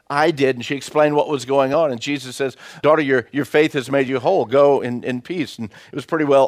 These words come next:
all over. It didn't really take that big amount of time. She received her healing through that act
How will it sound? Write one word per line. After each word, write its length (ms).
all 280
over. 200
It 60
didn't 240
really 200
take 320
that 400
big 340
amount 360
of 100
time. 280
She 160
received 560
her 160
healing 520
through 180
that 360
act 380